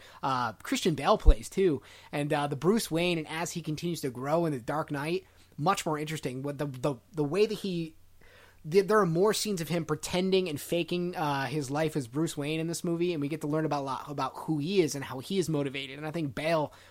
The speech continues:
uh, his performance should also be commended, and I think that it doesn't get as much credit as, like, Heath Ledger's, and it really should.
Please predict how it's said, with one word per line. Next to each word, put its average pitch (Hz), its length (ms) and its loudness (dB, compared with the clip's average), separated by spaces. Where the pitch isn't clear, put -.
uh, 127 360 -2
his 208 140 2
performance 156 460 0
should 160 140 -2
also 165 180 0
be 151 80 2
commended, 147 440 -4
and 127 80 -8
I 131 80 -8
think 151 180 -6
that 139 240 -4
it 143 160 -8
doesn't 147 280 0
get 143 120 -2
as 135 100 -4
much 139 160 -6
credit 147 360 -2
as, 131 200 -6
like, 123 140 -8
Heath 151 200 -6
Ledger's, 165 360 0
and 160 80 -4
it 143 40 -4
really 160 200 0
should. 131 260 -4